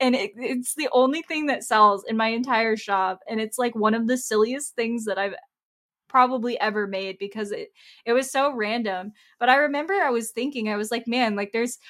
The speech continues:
I think it was, like, a TikTok, and somebody was like, "Oh, I'm gonna cut open a chicken nugget and, like,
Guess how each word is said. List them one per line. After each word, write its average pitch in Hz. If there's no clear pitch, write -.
I 269
think 349
it 427
was, 370
like, 277
a 208
TikTok, 269
and 247
somebody 247
was 226
like, 208
"Oh, 269
I'm 220
gonna 277
cut 247
open 254
a 233
chicken 254
nugget 220
and, 214
like, 196